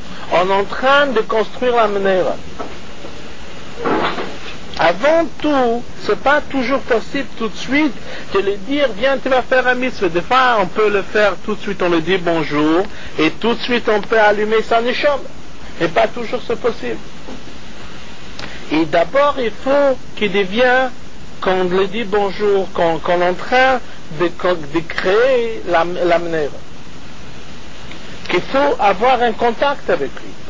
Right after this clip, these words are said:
On peut le dire peut-être pendant un certain temps bonjour, on rentre dans lui avec lui en contact, et après on peut venir et l'allumer sa neshama. Et, et ça c'est notre devoir des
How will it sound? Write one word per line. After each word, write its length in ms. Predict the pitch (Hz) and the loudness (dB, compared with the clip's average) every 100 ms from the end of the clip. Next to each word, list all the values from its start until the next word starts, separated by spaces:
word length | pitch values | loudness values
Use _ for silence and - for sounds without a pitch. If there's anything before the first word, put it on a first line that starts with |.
| - | -4
On 120 | 151 | -4
peut 180 | - 240 | 0 2
le 140 | 220 | 2
dire 300 | 175 208 208 | 0 -2 -2
peut-être 440 | - 175 185 190 - | 0 -2 2 0 0
pendant 420 | 175 165 170 156 - - - | 0 2 2 2 -2 -6 0
un 120 | 143 | 0
certain 460 | 156 214 202 - 175 | 2 0 0 0 0
temps 220 | - 170 | 2 0
bonjour, 600 | 156 139 135 202 214 220 | 2 0 0 0 2 4
on 140 | 185 165 | 4 4
rentre 220 | 196 185 | 2 2
dans 140 | 175 | 2
lui 140 | 175 175 | 4 2
avec 320 | 160 143 - | 2 0 2
lui 160 | 180 | 2
en 80 | 156 | 2
contact, 640 | 139 131 - 127 127 180 - - - - | 2 -2 0 2 2 2 -2 -8 -8 0
et 80 | 139 | 2
après 640 | 147 - - 302 285 247 233 | 2 0 0 4 4 4 4
on 140 | 190 | 0
peut 220 | 175 247 | 2 0
venir 640 | 233 214 233 294 302 262 247 - - - | 2 2 2 2 2 2 2 -2 -6 0
et 60 | 180 | 4
l'allumer 500 | 190 202 233 247 269 | 4 4 0 2 2
sa 180 | - 262 | 2 0
neshama. 380 | 254 - 262 240 - - - - - - - - - - - - - - - - 480 480 480 - - - - | 0 0 0 0 -6 -8 -8 -8 -8 -6 -6 -6 -6 -6 -6 -6 -6 -6 -6 -6 -4 -2 -2 -4 -6 -6 -2
Et, 260 | 349 294 311 | 0 0 0
et 60 | 311 | 0
ça 260 | - 277 285 | 2 2 4
c'est 120 | 277 | 0
notre 340 | 240 226 - 202 | 2 0 0 0
devoir 640 | 180 175 185 233 214 202 | 0 0 2 4 4 2
des 160 | 175 | -2